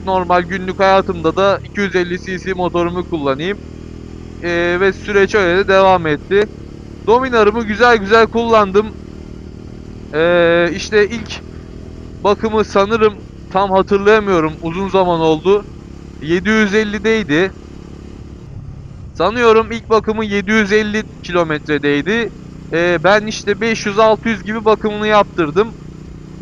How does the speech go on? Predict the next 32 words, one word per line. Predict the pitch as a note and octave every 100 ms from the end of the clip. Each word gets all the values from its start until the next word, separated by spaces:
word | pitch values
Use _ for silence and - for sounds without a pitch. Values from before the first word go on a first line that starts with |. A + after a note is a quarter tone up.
| - - - -
O | D#3+
ilk | G#3+ -
bakımıydı. | F#3 F3 C#3 B2+ D3
Rodaj | E3+ F3+ F#3+ D#3+
bakımı. | D#3+ D3 C#3
Yağ | D#3+ G3 F#3+
değişiyor, | D#3 C3 - D3
yağ | F3 F3
filtresi | - D#3 D#3 -
değişiyor | D3 C3 C#3+ C3+
falan. | C#3+ E3+ G#3+ - - - - - - -
Onu | G#3 B3+
yaptırdım. | B3+ G3+ - F3 E3+ A#3+ B3+ - - - - - - - - - - - - - - -
Ee, | E3 E3
o | G3+
zamana | G#3 A#3+ A#3+ A#3+
kadar | A#3 A#3+ A#3+
her | A#3+
şey | G#3 A#3
güzeldi. | G#3 A3 A#3 F#3 E3+ F#3+
Dominar'ımdan | G3+ G3+ G3 F#3+ F#3+ G3+ G3+
gayet | G3 G3 G3 G3 G3+
memnunum. | G3+ - D3+ D3
Her | F3+ F3+
şey | F3 F#3
yolunda | F#3 F3+ F3+ F#3+
gidiyor. | F3+ C3+ C#3+ F#3 G3 - - - -
Ondan | D#3 G3 A#3+ A#3
sonra | G#3+ G#3+ G#3+
yavaş | A#3+ B3+ A#3 G#3+
yavaş | G#3+ G#3
işte, | - - G#3+